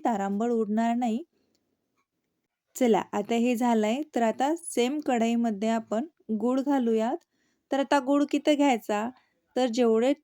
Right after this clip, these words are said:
तीळ आणि शेंगदाणे घेतले, म्हणजे दोन वाट्या झाले ना, एक वाटी तीळ, एक वाटी शेंगदाणे, तर त्याला दोन वाट्याच गूळ घ्यायचा, म्हणजे समप्रमाणात. कढईत सुरुवातीला छोटे दोन चमचे तूप घालून घेते. तूप घातल्यामुळे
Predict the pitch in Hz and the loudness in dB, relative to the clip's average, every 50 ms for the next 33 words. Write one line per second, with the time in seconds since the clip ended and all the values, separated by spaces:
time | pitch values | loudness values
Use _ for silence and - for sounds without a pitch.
0 | - - 254 254 247 240 233 226 285 302 - 320 269 247 226 214 185 190 185 202 | -4 -2 0 2 2 2 2 2 0 0 -2 0 0 2 0 0 0 0 -2 -2
1 | 185 - 220 220 226 220 240 202 226 240 247 262 277 285 285 277 285 277 294 277 | -2 -2 -2 0 0 0 0 2 2 2 2 0 0 -2 0 0 0 2 2 2
2 | 240 208 208 226 269 - - 208 208 - 220 220 220 220 262 262 240 - 285 285 | 2 2 0 0 -2 0 -2 -2 -2 0 -2 0 0 0 -2 -4 -2 0 0 2
3 | 269 247 233 226 247 247 254 - 302 294 - 311 294 277 262 247 233 240 254 294 | 2 0 0 -2 -4 -4 -2 -2 -2 -2 -2 -4 -4 -2 -2 -2 -2 -2 -4 -6
4 | _ _ _ _ _ _ - 247 240 - 269 240 233 269 302 277 220 233 233 220 | _ _ _ _ _ _ -6 -6 -2 0 2 2 2 2 2 0 0 0 2 2
5 | 220 220 202 196 202 240 320 370 - 220 208 226 240 208 180 180 180 175 175 170 | 2 0 0 0 0 -2 -2 -2 -2 -4 0 2 4 4 4 2 0 -4 -4 -4
6 | - 185 185 190 202 202 214 320 339 - - 262 220 208 202 190 - 190 180 180 | -4 -4 -2 -2 -2 -2 0 -2 0 4 4 4 4 4 2 0 0 -2 -2 -2
7 | 175 175 165 165 165 165 - _ _ _ _ _ _ _ _ _ _ _ _ _ | -2 -6 -6 -8 -8 -10 -12 _ _ _ _ _ _ _ _ _ _ _ _ _
8 | - 240 220 208 214 220 233 226 _ _ - - - 269 233 220 202 220 220 208 | 0 2 2 4 4 2 2 0 _ _ -12 -4 -2 0 2 4 4 4 4 4
9 | 233 220 214 226 269 339 - - 311 226 202 214 196 214 214 214 214 - 233 220 | 2 0 2 2 2 2 2 2 2 2 2 2 2 2 2 0 0 0 -2 -2
10 | 214 208 - 254 247 - 254 247 220 214 220 254 247 233 240 247 247 254 247 262 | -2 -2 -4 -6 -2 -2 -2 -2 -2 -2 0 0 2 2 2 2 2 2 0 -2
11 | 247 - 233 277 381 - _ _ _ _ _ _ _ _ - 269 285 277 339 320 | -2 -2 -2 -2 -4 -6 _ _ _ _ _ _ _ _ -2 0 0 2 4 6
12 | 302 302 302 311 285 285 294 285 269 254 254 294 | 6 6 4 2 0 0 0 0 -2 0 0 0